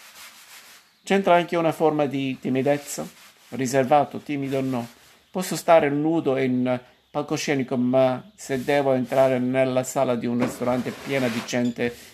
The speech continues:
vorrei scomparire. Mi sento gli occhi addosso. Al di fuori del mio mestiere non mi piace. Disordinato, notturno, ritardara-,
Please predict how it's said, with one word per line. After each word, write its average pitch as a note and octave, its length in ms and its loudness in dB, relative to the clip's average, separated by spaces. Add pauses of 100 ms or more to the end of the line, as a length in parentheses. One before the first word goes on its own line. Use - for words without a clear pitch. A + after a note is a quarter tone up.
(140)
vorrei B2+ 380 4
scomparire. A#2 800 -4 (340)
Mi C#3+ 100 -4
sento D#3 380 2
gli C#3+ 160 2
occhi D3 400 0
addosso. A#2+ 560 -4 (540)
Al D3+ 340 4
di C#3 140 -6
fuori D3+ 440 0
del C3+ 200 2
mio C3 260 -2
mestiere B2+ 580 -2
non B2+ 200 0
mi A#2+ 120 0
piace. A#2 520 -6 (960)
Disordinato, C#3+ 800 2
notturno, C#3 880 0 (100)
ritardara-, B2 760 0